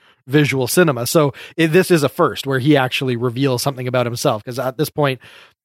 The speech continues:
he's been, you know, the, the stoic figure, just, you know, quiet presence.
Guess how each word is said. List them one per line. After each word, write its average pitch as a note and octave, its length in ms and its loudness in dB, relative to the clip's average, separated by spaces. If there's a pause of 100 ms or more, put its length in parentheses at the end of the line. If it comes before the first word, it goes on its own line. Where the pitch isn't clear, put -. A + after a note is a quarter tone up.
he's D#3 220 0
been, C3+ 420 0
you D3+ 80 0
know, C3 220 0
the, B2 260 0
the A#2+ 140 -4
stoic - 480 -2
figure, B2+ 680 -2 (260)
just, C#3 240 -4 (200)
you E3+ 120 0
know, B2 180 0 (140)
quiet C#3+ 420 2
presence. C3 560 -4